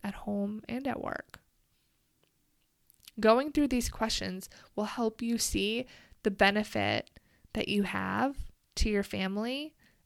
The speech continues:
and at work. It'll help you see that what you're doing is enough,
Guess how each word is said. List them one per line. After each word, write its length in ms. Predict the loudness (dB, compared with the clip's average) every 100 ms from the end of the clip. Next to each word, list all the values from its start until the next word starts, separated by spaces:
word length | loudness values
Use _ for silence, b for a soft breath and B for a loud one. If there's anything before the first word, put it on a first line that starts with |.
| b
and 280 | 2 2 2
at 200 | -2 -4
work. 340 | -2 -2 -2 -2
It'll 240 | 2 2
help 280 | 2 0 2
you 120 | 0
see 480 | 0 0 0 0 -2 B B B -4
that 240 | 0 0 0
what 220 | -2 0
you're 200 | 0 -2
doing 640 | -2 -2 -2 -4 -6 -10 -16 b b b _ _ _ _ -20 _ _ _ _ -14 0
is 280 | 2 2 0
enough, 500 | -2 -4 -6 -14